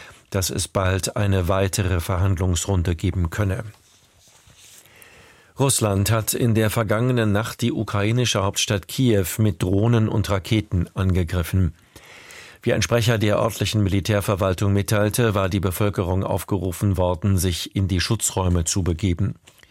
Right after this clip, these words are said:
Von dem Beschuss seien vor allem drei Stadtbezirke betroffen gewesen, hieß es weiter. Es gebe einen Toten und mehrere Verletzte.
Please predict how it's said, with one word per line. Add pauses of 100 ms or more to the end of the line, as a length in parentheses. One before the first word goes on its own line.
(500)
Von
dem
Beschuss
seien
vor
allem
drei
Stadtbezirke
betroffen
gewesen,
hieß
es
weiter. (400)
Es
gebe
einen
Toten
und
mehrere
Verletzte.